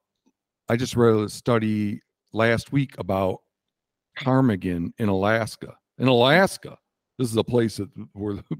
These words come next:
<laughs> human population density is pretty low, and around road networks in Alaska, ptarmigan are way below carrying capacity.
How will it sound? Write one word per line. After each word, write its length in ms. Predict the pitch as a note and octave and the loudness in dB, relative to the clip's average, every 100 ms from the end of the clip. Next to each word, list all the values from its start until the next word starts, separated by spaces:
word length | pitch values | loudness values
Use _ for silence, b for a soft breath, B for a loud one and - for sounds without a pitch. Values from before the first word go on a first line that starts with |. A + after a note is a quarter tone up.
| - _ | -12 _
<laughs> 260 | _ _ | _ _
human 280 | - C3+ A#2+ | 2 4 6
population 920 | A#2+ B2 - A2 - C#3 - B2+ G2+ b b b b b - | 4 2 0 -2 -2 -4 -2 -2 -2 b b b b b 0
density 440 | A#2 A2+ A#2 G#2 | 2 2 0 -4
is 100 | G2 | -6
pretty 300 | - D3 A#2 | -2 0 0
low, 520 | G2 G#2 C#3+ F2+ G#1 _ _ _ _ _ _ - | 2 2 2 0 -4 _ _ _ _ _ _ -2
and 340 | A#2+ A2 G2+ - | 2 2 0 -4
around 680 | A#2 G#2+ G#2+ A#2 A2 F2+ G#2+ - | -4 2 4 4 0 -4 -8 -8
road 340 | F#2+ G#2 C#3 | -4 -2 -2
networks 800 | A2 F2+ - F#2 G2 - - - _ _ _ _ _ _ _ | -4 -8 -8 -8 -8 -8 -20 -20 _ _ _ _ _ _ _
in 100 | A2+ | -4
Alaska, 760 | G2+ G2 G#2 B2+ - - F2 - _ _ _ _ _ _ _ _ _ _ _ _ _ _ - | -2 0 0 -2 -4 -6 -6 -8 _ _ _ _ _ _ _ _ _ _ _ _ _ _ -4
ptarmigan 580 | B2 A2+ A#2 G#2+ A2 A2 | 0 2 2 2 0 0
are 400 | A2+ G#2+ G#2 G#2 _ | -2 0 0 -2 _
way 200 | A2 A#2+ | 2 2
below 340 | A2+ A2+ C#3 | 4 4 2
carrying 400 | - A#2 F#2 F2 | 0 -4 -6 -8
capacity. 680 | - - F2+ F#2+ - - - | -12 -14 -14 -14 -16 -16 -16